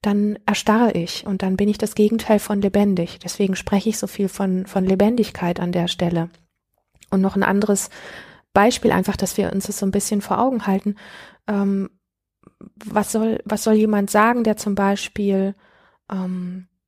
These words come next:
sein Kind oder Schwester oder Bruder verloren hat, weil das Kind oder Schwester oder Bruder sich umgebracht haben? Also mir sind mittlerweile wirklich schon viele Menschen begegnet, denen genau das passiert ist.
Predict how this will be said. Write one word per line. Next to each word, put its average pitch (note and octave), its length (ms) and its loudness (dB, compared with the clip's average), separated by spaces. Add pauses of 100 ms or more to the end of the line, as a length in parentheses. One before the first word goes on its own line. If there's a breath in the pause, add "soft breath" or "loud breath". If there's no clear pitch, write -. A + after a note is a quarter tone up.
(340)
sein F#3+ 340 0
Kind C4 580 2
oder G3+ 420 0
Schwester G#3+ 400 0
oder G3+ 140 -2
Bruder A3 340 -2
verloren G#3+ 520 0
hat, G#3+ 240 -2 (560 soft breath)
weil G3+ 640 2 (480)
das - 180 -4
Kind A#3 300 2
oder G3 260 2 (140)
Schwester G#3 380 -2
oder G3+ 100 -2
Bruder G#3+ 260 -2
sich G3 160 -4
umgebracht B3+ 600 0
haben? E3+ 360 -6 (560 loud breath)
Also G3 180 -2
mir G3 220 4
sind G#3 200 0
mittlerweile G3 540 4
wirklich G3 300 0
schon F#3+ 140 -4
viele G#3+ 260 2
Menschen G3 440 0
begegnet, G3 640 -2
denen F#3+ 200 0
genau F#3+ 280 4
das F#3 140 -2
passiert D4+ 460 0
ist. - 240 -4